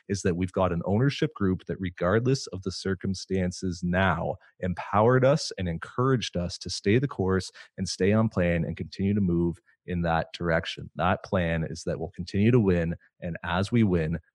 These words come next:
the revenues will increase. And where those dollars go, I think there's no limit to what this market can be."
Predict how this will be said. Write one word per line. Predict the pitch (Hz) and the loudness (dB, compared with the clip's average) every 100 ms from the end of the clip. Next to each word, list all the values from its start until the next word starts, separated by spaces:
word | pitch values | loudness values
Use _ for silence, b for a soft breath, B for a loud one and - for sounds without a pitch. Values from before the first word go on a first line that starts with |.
| - | -14
the | 80 | -4
revenues | 85 87 92 92 - | -2 0 2 0 0
will | 92 90 | 0 2
increase. | 101 - 92 80 78 - - | 0 -2 -6 -4 -6 -10 -10
And | 87 | -6
where | 80 95 | 0 0
those | 104 104 104 | 2 0 0
dollars | 104 104 110 98 | 0 0 0 -2
go, | 101 117 82 80 B B - | 2 4 4 0 B B -6
I | 82 | -6
think | - 101 - | -2 -2 -2
there's | 90 95 | -4 0
no | 95 | 2
limit | 104 98 98 90 - | 2 2 2 2 -2
to | - | -6
what | 90 95 - | -2 -2 0
this | 95 - | -4 -2
market | 85 85 - 82 | -2 -2 -4 -8
can | - 87 87 - | -8 -4 -4 2
be." | 117 87 76 | 4 2 -2